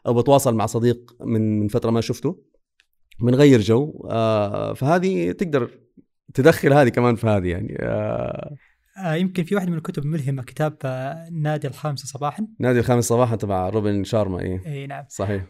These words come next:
Speaker 2: هو كان يتكلم إنه في ثلاثة طقوس يومية لكل شخص يعني يبني فيها بدايته، وهي الطقوس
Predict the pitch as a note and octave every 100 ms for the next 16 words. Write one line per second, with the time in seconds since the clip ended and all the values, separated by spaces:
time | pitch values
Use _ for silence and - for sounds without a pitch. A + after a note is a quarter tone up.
0 | F3+ F3+ G3+ G3 G3+ F#3 F#3 G3 D#3+ F3+
1 | G3 - D3 C#3+ C#3 C3+ C#3+ - _ D3
2 | - F#3 C#3+ - - - _ C#3+ D3 E3
3 | D3 D#3 D#3 - - - - _ _ _
4 | _ _ - B2+ B2+ B2+ C3 D3+ D#3 C#3+
5 | - C#3+ B2 B2+ B2 B2+ C#3 C#3 C#3 C#3+
6 | B2 C3 B2 C3 F3 F3 - E3+ -